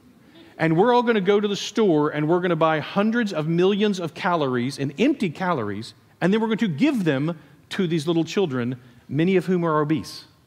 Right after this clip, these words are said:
Eh, we, we have so much wealth in our country. When, all of us fall in, I know that relative, we have relative levels of financial wealth for sure, but very few of us ever wonder where we're gonna eat next.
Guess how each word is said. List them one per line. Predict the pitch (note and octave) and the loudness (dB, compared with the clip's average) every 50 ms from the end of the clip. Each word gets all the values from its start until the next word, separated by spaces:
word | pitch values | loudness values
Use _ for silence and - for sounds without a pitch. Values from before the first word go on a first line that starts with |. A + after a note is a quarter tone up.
| _ _ _ _ _ _ - - _ - - - - - - - - - - - - - - _ _ - | _ _ _ _ _ _ -20 -20 _ -20 -20 -20 -20 -20 -20 -20 -20 -20 -20 -20 -20 -20 -20 _ _ -6
Eh, | - - - | -6 -4 -2
we, | - F3 G#3 C4 D4 B3 | 0 2 4 4 4 2
we | E3 E3+ F3 B3 C#4 | 2 2 4 4 4
have | D#4+ C4+ - | 4 2 -2
so | - - A#3 G#3+ A3 | -2 0 0 2 2
much | A#3+ A3+ - - | 2 0 0 0
wealth | E3 F3+ F#3+ - A3 | 0 0 0 0 0
in | G3 | 0
our | F#3 E3 | 0 0
country. | - - F3 E3+ E3 A3+ A#3+ C4+ C#4+ C4+ - - - - _ - | -2 -2 -4 -4 -2 -2 -4 -4 -4 -6 -10 -20 -20 -14 _ -4
When, | F3+ F3+ - F#3 F3 | -4 -2 -2 -4 -6
all | - - E3 G3+ A#3 D4 D4 D4 | -2 0 2 4 4 4 4 2
of | C#4 | 2
us | C#4+ B3+ - | 0 0 0
fall | - B3 A#3 A3+ A3+ | 2 2 2 2 2
in, | F#3 D3+ | 2 2
I | E3 | 2
know | F#3 G#3 A3 A#3+ | 2 4 4 4
that | G3+ G3+ F#3 | 2 2 2
relative, | D3+ D#3 E3 D#3+ F3+ G#3 G3+ - A#3+ A#3 G3 | 2 4 4 4 4 2 2 2 0 2 2
we | F3+ E3+ | 2 2
have | D#3+ C3+ C3+ | 2 2 2
relative | C#3+ D3 E3 F3+ - G#3 E3+ | 2 2 2 2 0 -2 0
levels | D3+ D3 D3+ D#3 D#3+ C3+ D3+ | 0 0 0 0 0 0 -2
of | C3 - - - - - | -2 -4 -6 -14 -20 -20
financial | - - - D3+ C#3 C#3 C#3 C#3+ C3+ - E3+ | -6 -2 -2 0 0 0 -2 -2 -2 -2 -2
wealth | C3+ A#2+ B2 A#2 | 0 -2 -2 -2
for | - - C#3 | -4 -6 -6
sure, | - - - F3 C3 A2+ G2 - - - - - _ _ _ _ - | -6 -4 -4 -2 -2 -4 -6 -8 -16 -20 -20 -20 _ _ _ _ -4
but | E3 E3 D#3 | -2 -2 -2
very | C3+ B2 D3+ E3+ F#3+ C4+ D#4+ D4+ | -2 0 2 2 4 2 2 0
few | - - B3 A#3+ | 0 0 0 0
of | A3+ G3+ | 0 0
us | F#3+ - - | -2 -2 -2
ever | E3 E3 E3+ | -2 0 0
wonder | D#3 D3+ D#3 D#3 C#3+ C3 | 0 0 0 0 0 0
where | A#2+ C3+ C#3+ | 0 0 0
we're | D3 D#3 D3 | 0 -2 -2
gonna | C#3+ C3 B2+ | -2 -2 -2
eat | A#2+ B2 B2 - | -4 -6 -6 -4
next. | B2 B2 A2+ - - - - - - - | -4 -4 -4 -6 -8 -14 -18 -18 -18 -20